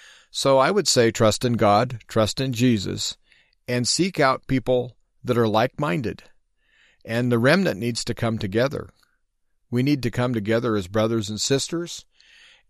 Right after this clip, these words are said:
and we need to stand in the gap for each other as much as we can.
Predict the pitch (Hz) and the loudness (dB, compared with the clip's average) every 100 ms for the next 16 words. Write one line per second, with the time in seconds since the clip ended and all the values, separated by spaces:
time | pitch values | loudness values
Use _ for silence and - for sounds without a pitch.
0 | _ 104 107 101 101 101 - _ _ _ | _ -6 -2 -2 -4 -8 -12 _ _ _
1 | _ _ _ - 147 214 143 117 - 139 | _ _ _ -2 2 2 2 -2 -2 0
2 | 139 127 107 101 92 104 107 - - 90 | 0 0 0 -2 -2 0 -2 -2 -6 -4
3 | 85 80 87 73 60 85 - 104 104 92 | -4 -4 -4 -4 -6 -8 -2 0 0 -2
4 | 82 85 80 90 78 | -6 -8 -8 -8 -8